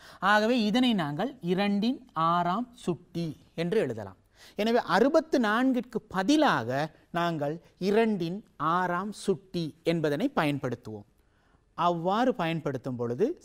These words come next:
சமன்பாடானது இரண்டின் எண் சய ஒன்று சமன் இரண்டின் ஆறு ஆக அமையும். இப்பொழுது பாருங்கள், இடப்பக்கம் வலப்பக்கம் இரண்டு சுட்டிகள், இரண்டு சுட்டி வடிவங்களிலும்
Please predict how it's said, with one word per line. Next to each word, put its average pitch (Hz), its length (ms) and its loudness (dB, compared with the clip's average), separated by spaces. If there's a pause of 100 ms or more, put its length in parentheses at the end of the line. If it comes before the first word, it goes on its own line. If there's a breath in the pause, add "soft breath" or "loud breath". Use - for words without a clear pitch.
சமன்பாடானது 175 880 0 (380 soft breath)
இரண்டின் 226 600 2
எண் 175 280 -2
சய 165 220 2
ஒன்று 180 260 -2
சமன் 247 420 0
இரண்டின் 180 460 -2
ஆறு 151 300 -2
ஆக 139 320 -2
அமையும். 107 340 -10 (520 soft breath)
இப்பொழுது 302 420 4
பாருங்கள், 165 480 0 (180)
இடப்பக்கம் 277 640 2
வலப்பக்கம் 202 680 0
இரண்டு 214 340 4
சுட்டிகள், 175 560 0 (420 soft breath)
இரண்டு 277 320 6
சுட்டி 254 300 2
வடிவங்களிலும் 202 680 4